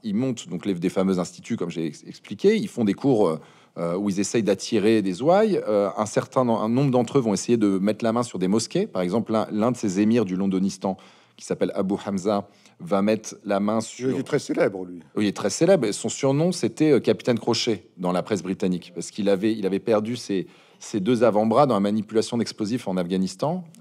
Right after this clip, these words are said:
Speaker 1: euh, et, et un œil, l'œil gauche.
Speaker 2: Et, euh, il était à Finsbury, c'est la
Speaker 1: Finsbury Park, ouais, c'est
Speaker 2: C'est
Speaker 1: ça.
Speaker 2: ça, c'est la
Speaker 1: Ouais.
Speaker 2: mosquée de Finsbury.
Speaker 1: Et un des, un des, un des islamistes rencontrés dans, dans le cadre de cette enquête, et c'est, euh, dans le livre, je crois,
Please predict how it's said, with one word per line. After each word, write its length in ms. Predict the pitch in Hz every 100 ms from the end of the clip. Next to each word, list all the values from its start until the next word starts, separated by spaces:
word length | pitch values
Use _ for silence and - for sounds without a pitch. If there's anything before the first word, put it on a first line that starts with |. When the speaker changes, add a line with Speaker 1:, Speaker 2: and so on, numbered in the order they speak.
| -
Speaker 1:
euh, 300 | 85 90 90 - - _
et, 320 | 101 101 101 -
et 40 | 113
un 160 | 127
œil, 280 | 131 113 87 80
l'œil 220 | 92 98
gauche. 260 | 95 127 147
Speaker 2:
Et, 60 |
euh, 160 | 135 151
il 120 | 127
était 180 | 123 151
à 60 | 127
Finsbury, 600 | - 151 131 135 143 135 113
c'est 180 | - 135
la 260 | 123 120
Speaker 1:
Finsbury 520 | 135 151 170 135 147 131
Park, 320 | 107 95 -
ouais, 120 | 98
c'est 140 | 95 101
Speaker 2:
C'est 60 |
Speaker 1:
ça. 100 | -
Speaker 2:
ça, 80 | 113
c'est 120 | 107
la 60 | 107
Speaker 1:
Ouais. 120 | 110
Speaker 2:
mosquée 240 | 87 131
de 80 | 110
Finsbury. 480 | 98 117 107 104 82 -
Speaker 1:
Et 240 | 98 104 -
un 160 | 117 123
des, 320 | 107 92 92
un 120 | 104
des, 240 | 95 95 92
un 120 | 101
des 200 | 92 92
islamistes 460 | 98 110 110 113 -
rencontrés 480 | 87 95 95 -
dans, 360 | 98 90 85 82
dans 120 | 82
le 40 | 87
cadre 260 | - 107
de 80 | 95
cette 240 | 85 87 87
enquête, 480 | 92 147 165 165 -
et 220 | 80 87
c'est, 200 | - 95
euh, 260 | 95 80 80
dans 120 | 90
le 60 | 92
livre, 140 | 107
je 60 | 87
crois, 320 | - 139 170